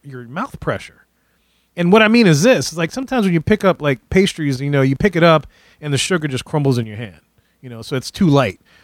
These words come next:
Or when you bite into it, it feels like you're eating a, a rock candy. It's that hard. But this was, like, perfectly in between where it's like you could pick it up, it would maintain its integrity,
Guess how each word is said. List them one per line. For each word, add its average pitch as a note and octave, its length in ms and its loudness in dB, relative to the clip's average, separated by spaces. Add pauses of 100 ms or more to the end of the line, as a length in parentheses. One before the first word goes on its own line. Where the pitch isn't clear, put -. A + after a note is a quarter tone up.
(100)
Or F#3+ 180 4
when E3 160 4
you D3+ 100 4
bite D#3 240 2
into E3 220 -2
it, C3+ 80 0
it A#2+ 100 -8
feels D3 200 -4
like C#3 140 -2
you're A#2+ 120 -14
eating C3+ 280 -4
a, G#2+ 420 -8
a A2 40 -20
rock B2+ 280 -2
candy. G2+ 440 -14 (240)
It's - 160 -20
that C#3+ 220 2
hard. A2 280 2
But A#2 120 -16
this A#3 180 -2
was, F#3 160 -2
like, E3 300 0
perfectly G#3 420 2
in F#3+ 80 2
between F3 600 0 (380)
where E3+ 120 2
it's - 80 0
like D3+ 140 0
you D3+ 80 -6
could C#3+ 140 -4
pick C4 200 0
it B3 80 4
up, D#3 300 4 (400)
it D#3+ 40 -6
would D3+ 240 -2
maintain G3+ 440 2
its E3+ 120 -2
integrity, D#3 680 2